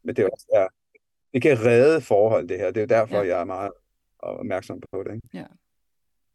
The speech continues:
Speaker 1: Og liv.
Speaker 2: Ja, rigtige liv. Kæmpe tusind tak, Manu. Jeg tror, det er det. Det var det, vi nåede i dag.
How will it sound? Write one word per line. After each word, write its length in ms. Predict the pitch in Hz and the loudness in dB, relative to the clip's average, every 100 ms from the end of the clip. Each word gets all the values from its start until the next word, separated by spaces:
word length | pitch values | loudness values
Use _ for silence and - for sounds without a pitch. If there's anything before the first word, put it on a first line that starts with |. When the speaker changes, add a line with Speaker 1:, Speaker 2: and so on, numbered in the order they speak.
| _ - | _ -8
Speaker 1:
Og 100 | 104 | -6
liv. 280 | 107 - - _ _ _ _ _ _ _ _ - | -6 -8 -14 _ _ _ _ _ _ _ _ -20
Speaker 2:
Ja, 140 | 165 156 _ _ _ | -18 -18 _ _ _
rigtige 320 | 185 175 208 185 | -18 -16 -16 -14
liv. 240 | 185 196 _ _ _ _ _ - - _ | -14 -18 _ _ _ _ _ -20 -20 _
Kæmpe 320 | - 247 254 277 | -8 -6 -6 -8
tusind 360 | 294 262 254 262 | -10 -10 -8 -10
tak, 260 | - 226 262 | -8 -10 -10
Manu. 240 | 277 226 214 | -12 -10 -10
Jeg 160 | 220 | -12
tror, 180 | 226 - | -14 -14
det 120 | 254 | -10
er 40 | 240 | -10
det. 160 | 220 277 _ _ - | -10 -14 _ _ -12
Det 100 | 220 | -12
var 60 | |
det, 140 | 214 220 | -12 -12
vi 80 | |
nåede 360 | 226 220 226 254 | -12 -12 -14 -16
i 20 | |
dag. 200 | 240 247 | -16 -18